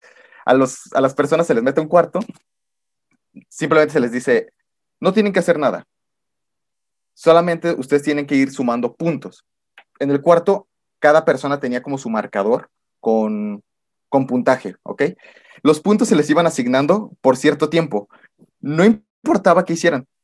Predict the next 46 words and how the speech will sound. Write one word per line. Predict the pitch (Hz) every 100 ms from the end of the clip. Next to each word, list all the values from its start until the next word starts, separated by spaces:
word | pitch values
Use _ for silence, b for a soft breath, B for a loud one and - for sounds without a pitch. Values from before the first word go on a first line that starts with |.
| -
pero | 147
las | 147 143
personas | 165 - 185 160 185 -
de | 135
a |
poquito | 139 135 147 196
comenzaban | 175 151 147 185 202
a |
hacer | - 170 170
cosas | 196 185 127 165 _ _ _
para, | 151 123 123 117 117 117 117 117 _ _ _ _
para | 139 139
sumar | 139 143
los | 160 -
puntos. | 208 190 226 - b b b b b _ _ _ _ _
Una | 196 190
persona | 151 165 170
que | 165
había | 135 151 170
palancas | 180 170 175 170
en |
el | 143 139
cuarto, | 185 185 208
una | 170 165
persona | 139 151
empieza | 151 151
a |
mover | 127
las | 139 143
palancas | 123 135 151 214 - _
y | 135
ve | 123
que | 135
se | 147
le | 117
asigna | 117 131
un | 123
punto. | 123 120 92 - _ _ _ _ _ _ _ _ _ _ _ _
Sigue | - 135
con | 135
las | 113
palancas, | - 101 110 95 _ _ _ _ _
mueve | 131 139
con | 143
las | 113
palancas. | - 104 113 104